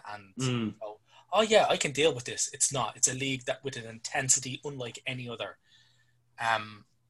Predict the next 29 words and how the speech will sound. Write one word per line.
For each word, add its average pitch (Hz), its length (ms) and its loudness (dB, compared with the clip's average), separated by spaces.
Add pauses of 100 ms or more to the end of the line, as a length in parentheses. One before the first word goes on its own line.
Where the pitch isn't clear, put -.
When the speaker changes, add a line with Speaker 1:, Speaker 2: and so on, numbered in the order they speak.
(360)
Speaker 1:
so 127 380 6
I 143 120 6
don't 165 260 -2
know. 127 220 4 (100)
Maybe, 131 420 0 (260)
like, - 280 -6 (160)
with 139 220 4
reinforcements 135 800 8
next - 240 8
year, 117 160 6
he's 110 160 2
gonna 113 160 4
be 107 100 0
a 92 60 0
super 127 400 8 (200)
brilliant 117 360 -10
player 120 240 -4
for - 140 -12
you. 101 100 -16 (680)
Speaker 2:
Mm. 151 160 4
Speaker 1:
But 110 220 0
now 123 400 6 (480)
it's - 140 2
his 117 120 4
debut 120 340 4
season. 123 520 4 (320)
He's 123 260 -2
not 123 220 8
gonna 120 280 0